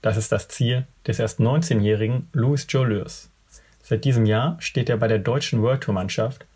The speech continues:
Bora Hansgrohe unter Vertrag. Obwohl er in seiner kurzen Zeit als Profi schon ein paar Rückschläge wegstecken musste, blickt er nach vorne und verrät uns, wie er die Rückschläge gemeistert hat, wie die ersten Monate bei den Profis laufen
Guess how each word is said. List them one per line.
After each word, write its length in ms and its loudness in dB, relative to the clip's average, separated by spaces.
Bora 280 0
Hansgrohe 440 2
unter 260 -4
Vertrag. 560 -8
Obwohl 220 2
er 60 4
in 40 4
seiner 220 2
kurzen 400 0
Zeit 340 -4
als 160 -4
Profi 640 0
schon 200 0
ein 120 2
paar 240 2
Rückschläge 460 0
wegstecken 500 0
musste, 400 -2
blickt 220 -2
er 80 4
nach 100 2
vorne 500 0
und 120 0
verrät 360 -2
uns, 260 -2
wie 140 -2
er 60 0
die 80 0
Rückschläge 440 0
gemeistert 500 0
hat, 220 -10
wie 80 2
die 100 0
ersten 320 0
Monate 320 2
bei 80 -2
den 200 0
Profis 420 -4
laufen 440 -2